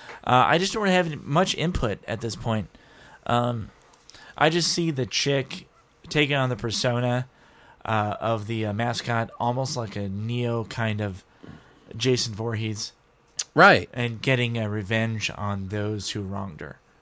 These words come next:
Speaker 2: Right. Well, yeah, absolutely. But what other kills should we add to it? How does she go about? Like, what's her next kill?
Speaker 1: I wanna see her, like,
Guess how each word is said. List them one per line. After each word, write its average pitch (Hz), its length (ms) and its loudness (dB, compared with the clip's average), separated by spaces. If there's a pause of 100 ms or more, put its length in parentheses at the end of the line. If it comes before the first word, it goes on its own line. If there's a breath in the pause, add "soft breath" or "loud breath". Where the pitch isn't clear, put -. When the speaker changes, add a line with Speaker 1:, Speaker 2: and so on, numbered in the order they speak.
(120)
Speaker 2:
Right. 202 340 6
Well, 240 220 6
yeah, 294 280 8
absolutely. 160 680 6
But 143 180 6
what 196 280 4
other 175 260 6
kills 180 380 4
should 151 160 2
we 135 160 4
add 175 360 6
to 110 160 0
it? 110 200 -2 (320 loud breath)
How 185 160 8
does 185 140 6
she 180 160 4
go 156 180 8
about? 147 320 8
Like, 113 180 4
what's 143 180 4
her 160 100 6
next 143 360 2
kill? 131 400 4 (360 loud breath)
Speaker 1:
I 151 60 10
wanna 196 220 6
see 175 260 2
her, 165 200 2
like, 156 300 2